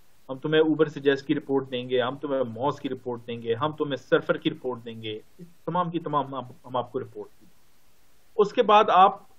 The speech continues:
competitor, competitors analysis भी कर सकते हो। क्या सकते हो कि हम आपको competitor analysis भी करके दे सकते हैं। Competitor analysis क्या है? ये अभी, अभी, अभी हम लोगों ने किया था।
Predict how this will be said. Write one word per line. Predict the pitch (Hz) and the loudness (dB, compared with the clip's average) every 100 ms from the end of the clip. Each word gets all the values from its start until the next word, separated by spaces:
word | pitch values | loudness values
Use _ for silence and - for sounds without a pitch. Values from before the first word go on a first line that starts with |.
| - | -4
competitor, | 165 156 - 175 175 214 214 226 | -2 -2 4 4 4 6 8 8
competitors | - 160 - 175 170 196 190 202 196 - | 6 -4 4 4 4 2 4 4 4 -2
analysis | 147 139 143 170 139 | -2 -2 -2 -4 -8
भी | 135 | -10
कर | - | -12
सकते | - - - | -14 -20 -20
हो। | - - - - - - - - - - | -20 -20 -20 -20 -20 -20 -20 -20 -8 2
क्या | 170 | 4
सकते | 180 185 | 4 4
हो | 214 | 2
कि | 214 | 4
हम | 180 170 | 2 4
आपको | 175 170 | 2 2
competitor | 202 170 170 156 165 175 | -2 0 4 2 0 2
analysis | 208 156 139 156 156 180 - | 2 2 2 2 2 -4 -6
भी | 185 | -2
करके | 156 - 160 | -2 -2 -4
दे | 120 | -6
सकते | - - | -10 -20
हैं। | - | -8
Competitor | 165 202 196 208 | 0 0 0 -2
analysis | 220 202 196 185 190 | 0 2 0 0 0
क्या | 208 160 | 2 2
है? | 104 - - - - | 2 -10 -20 -20 -4
ये | 143 | -2
अभी, | 156 190 | -2 -2
अभी, | 185 214 | -2 2
अभी | 208 196 | 2 4
हम | 170 | 2
लोगों | 165 170 | 2 2
ने | 165 | 0
किया | 151 120 | 0 -2
था। | 113 | -2